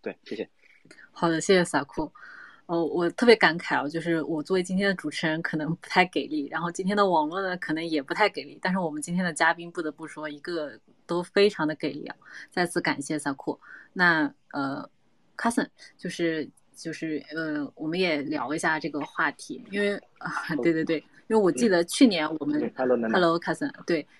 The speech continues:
Speaker 2: 因为我记得去年我们在聊熊市之光这个专题的时候，就当时 Carson 也是我们的嘉宾嘛，我印象特别深。当时我们在说熊市之光，然后对于，相对于当时的整个，呃，其他嘉宾对于当时的行情来说，呃，Carson 是那场嘉宾中唯一一个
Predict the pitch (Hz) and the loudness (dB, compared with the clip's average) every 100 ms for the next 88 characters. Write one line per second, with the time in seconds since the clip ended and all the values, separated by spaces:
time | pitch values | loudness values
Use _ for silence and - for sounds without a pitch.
0 | _ 254 247 180 202 185 - 233 175 165 | _ 8 8 8 4 2 4 4 4 0
1 | 139 147 180 160 135 151 165 185 185 208 | 0 0 0 0 -2 -4 -6 -4 -2 2
2 | 226 262 190 165 165 170 143 151 151 139 | 4 4 4 2 -2 -2 -4 -2 -2 -2
3 | 143 147 185 202 165 - 196 180 151 - | -2 -2 0 0 -4 -4 -4 -2 -2 0
4 | 202 175 139 143 - 147 139 143 151 185 | 2 2 0 -4 -4 -2 -2 -4 -14 -10
5 | 170 - 185 151 - 139 156 196 - 165 | -10 -8 -6 -6 -6 -8 -4 -6 -4 -4
6 | 143 143 147 170 160 165 160 285 302 175 | -4 -8 -6 -4 -4 -6 -4 -4 -6 -8
7 | 165 170 170 147 165 - _ - 175 160 | -4 -4 -2 -4 -4 -10 _ 2 2 2
8 | 170 - - - - 233 196 175 226 269 | -2 -6 -20 -4 2 4 4 4 4 2
9 | - 151 151 156 139 147 156 147 - - | 2 0 0 -2 -6 -4 -4 -6 -8 -12
10 | 135 - 185 190 180 180 175 180 160 143 | -12 -4 2 4 4 2 -2 0 0 0
11 | 180 185 165 - 147 - 156 143 143 156 | -2 -2 -4 -2 -2 0 0 0 -2 -4
12 | 147 - - - - 147 139 214 240 185 | -4 -8 -20 -20 -6 -6 6 6 8 4
13 | 135 - 190 247 214 - 147 139 180 185 | -2 -2 4 6 6 4 -2 2 2 4
14 | 180 185 180 156 156 156 196 220 165 156 | 2 0 -2 0 0 0 -2 -2 0 0